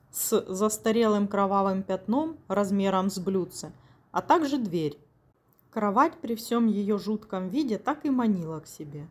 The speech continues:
Дверь была крепкая, в замке торчал ключ. Объявив миссис Бест, что я немедленно нанимаю комнату, я вынула конверт с деньгами. При виде конверта она фыркнула.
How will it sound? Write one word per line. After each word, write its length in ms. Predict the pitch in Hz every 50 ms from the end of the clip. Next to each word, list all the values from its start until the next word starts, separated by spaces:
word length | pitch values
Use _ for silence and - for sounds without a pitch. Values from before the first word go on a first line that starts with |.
| _ _
Дверь 320 | - 180 175 233 294 359 330
была 280 | 220 202 196 202 247 254
крепкая, 640 | - - 175 180 170 - - - 156 156 156 - - _ _ -
в 20 |
замке 420 | 160 170 185 185 185 185 - 302 311
торчал 460 | 311 196 160 - - - 202 214 208
ключ. 400 | - - 147 143 139 - - - _ _ _ _ _ _ _ _ _ _ _ _ _ - - - - - - - -
Объявив 540 | 190 202 190 196 247 254 247 277 277 220
миссис 480 | 214 226 233 226 226 - - 214 190 190
Бест, 480 | 175 170 220 233 208 208 - - - _ _
что 200 | - - - 214
я 160 | 190 214 214
немедленно 580 | 214 214 214 220 214 180 190 190 190 190 190 185
нанимаю 520 | 190 190 196 196 196 196 196 196 190 190
комнату, 560 | 190 - 254 294 294 247 208 190 - - 170
я 200 | 175 190 269 370
вынула 380 | 311 254 254 254 240 220 214 208
конверт 400 | 214 190 180 175 180 190 185 180
с 60 | 175
деньгами. 520 | 175 202 202 196 185 165 156 151 147 147 - - _ _ _ - - - - - - _
При 140 | - 214 254
виде 240 | 233 269 226 233 254
конверта 600 | 247 254 247 247 240 285 311 302 311 - 240 -
она 220 | - 190 202 214 220
фыркнула. 640 | 220 - 202 180 - - 180 170 160 160 160 180